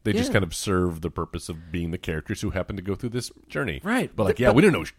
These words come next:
Speaker 1: dick about Jen.
Speaker 2: But they give him a backstory that, like, he's the last of his kind.
Speaker 1: Yeah.
Speaker 2: Like, why couldn't we see this? Why couldn't we see this
Speaker 1: <laughs> I know.
Speaker 2: unfold? Like, you know, the, this, this emotional attachment of the fact that, like,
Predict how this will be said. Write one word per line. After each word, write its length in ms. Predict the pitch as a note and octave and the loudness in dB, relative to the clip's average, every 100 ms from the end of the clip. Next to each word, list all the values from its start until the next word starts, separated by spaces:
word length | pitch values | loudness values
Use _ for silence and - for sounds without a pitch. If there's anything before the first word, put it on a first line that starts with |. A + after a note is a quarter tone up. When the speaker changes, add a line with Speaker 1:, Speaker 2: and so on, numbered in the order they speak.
| F#2 | -6
Speaker 1:
dick 240 | - F#3 G3 | 6 6 8
about 260 | E2 D#2 | 0 -2
Jen. 400 | D#2 G#2 C#3 F2 - | -2 0 0 -2 -4
Speaker 2:
But 140 | G3+ | 0
they 120 | A3 | 0
give 180 | G3 C4 | 0 -2
him 100 | D#4 | 2
a 80 | G3+ | 4
backstory 420 | G3+ B3 - E3+ | 4 2 2 2
that, 120 | D3+ | 2
like, 180 | C#3+ C3 | 2 -2
he's 320 | - C#3 C#3 C3+ | -2 -4 -2 0
the 80 | C#3+ | 4
last 340 | C3+ C3 - | 4 2 -2
of 80 | B2 | 0
his 180 | C3+ - | 0 0
kind. 380 | - D#3+ G#2 | 0 2 2
Speaker 1:
Yeah. 360 | B2+ G#2+ F2 D3 - _ - | 4 4 2 0 -6 _ -6
Speaker 2:
Like, 120 | C#3+ | -6
why 340 | B2+ A#2 C3 | -6 -2 0
couldn't 380 | E3+ - G#3 G3+ | 0 0 -2 -2
we 120 | G3 | -4
see 280 | F3 - C4+ | -4 -4 -4
this? 260 | C#4+ - - | -4 -6 -2
Why 120 | G#2+ | -2
couldn't 260 | A2+ D#3+ E3 | 0 0 0
we 80 | |
see 180 | D#3 F#3 | -2 -2
this 180 | E3+ D3+ | -2 0
Speaker 1:
<laughs> 0 | |
I 60 | D#3+ | 0
know. 60 | |
Speaker 2:
unfold? 240 | C3+ A3+ F#3+ | 0 0 0
Like, 160 | A#2+ - - - | -2 -4 -20 -12
you 100 | - | -2
know, 160 | C#3+ C#3 | 2 2
the, 140 | D3 | 2
this, 260 | C3 B2 - | -2 -4 -4
this 320 | - B2 G2 - | -6 -6 -6 -8
emotional 480 | D3 C3 D#3 D#3+ C#3+ | -2 0 0 0 -2
attachment 500 | A#2+ F3 G#3 - C3 | 0 0 -2 -2 -4
of 80 | A2+ | -2
the 80 | A2+ | -2
fact 240 | C#3+ B2 | -2 -2
that, 120 | B2+ | -4
like, 220 | B2 A2 | -6 -8